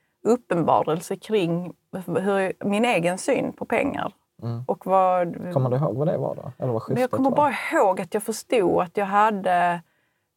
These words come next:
Speaker 1: en bristsyn på
Speaker 2: Mm.
Speaker 1: pengar, att det finns aldrig tillräckligt. Och,
Speaker 2: Säg
Speaker 1: eh,
Speaker 2: någonting mer om det här med bristsyn, för jag tror att det är, det är ett rätt vanligt koncept för dig och mig. Du, du, vi pratar ju om det.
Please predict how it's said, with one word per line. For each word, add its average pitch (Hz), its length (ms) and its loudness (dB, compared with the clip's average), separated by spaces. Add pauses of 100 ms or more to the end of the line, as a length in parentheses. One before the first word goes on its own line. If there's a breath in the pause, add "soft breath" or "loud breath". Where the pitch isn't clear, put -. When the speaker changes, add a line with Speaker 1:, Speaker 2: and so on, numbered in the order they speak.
(100)
Speaker 1:
en 202 180 -6
bristsyn 214 960 0 (240)
på 214 60 -4
Speaker 2:
Mm. - 80 -6
Speaker 1:
pengar, 190 280 0
att 190 100 -6
det 196 60 -6
finns 196 280 -4
aldrig 190 280 4
tillräckligt. 196 880 -2 (640)
Och, - 240 2 (260)
Speaker 2:
Säg 202 100 0
Speaker 1:
eh, 190 200 4
Speaker 2:
någonting 165 280 4
mer 123 140 0
om 117 100 -4
det 113 80 -2
här 104 60 0
med 104 140 -4
bristsyn, - 720 -6
för 113 80 -2
jag 120 120 -6
tror 123 160 0
att - 120 -2
det 117 80 4
är, 110 60 2
det 110 100 4
är 117 240 2
ett 120 60 0
rätt 135 160 0
vanligt 127 320 2
koncept - 400 -6
för - 80 -6
dig 101 180 4
och - 60 -2
mig. 101 220 -6
Du, 101 180 0
du, 107 260 -2
vi 104 180 -4
pratar 113 420 -2
ju 120 60 -2
om 113 160 -6
det. - 180 -10